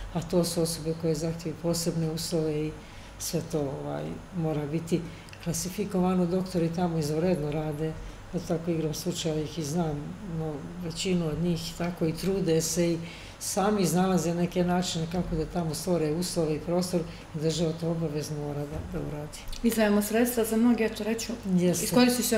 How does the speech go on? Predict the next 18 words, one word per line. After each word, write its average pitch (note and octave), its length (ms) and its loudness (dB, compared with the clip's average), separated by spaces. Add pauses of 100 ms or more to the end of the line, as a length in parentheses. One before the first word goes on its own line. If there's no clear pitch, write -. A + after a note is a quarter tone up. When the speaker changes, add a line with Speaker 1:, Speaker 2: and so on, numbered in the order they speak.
Speaker 2:
kažem, B3+ 300 8
Speaker 1:
Jeste. G#3 260 8
Speaker 2:
nebitnije G#3 380 8
stvari, C4 280 2
Speaker 1:
Nebitnije B3 220 8
Speaker 2:
ovo C4 120 12
je C4 60 10
svakako C#4 420 10
Speaker 1:
ono C4+ 120 12
što C#4 80 12
Speaker 2:
gorući G3+ 280 10
Speaker 1:
stvarno G3 440 4
Speaker 2:
problem. E3 200 4
Speaker 1:
jeste, D#3 340 -4
to F3 100 0
je E3 80 2
gorući D#3+ 500 2 (100)
problem. D3 320 -4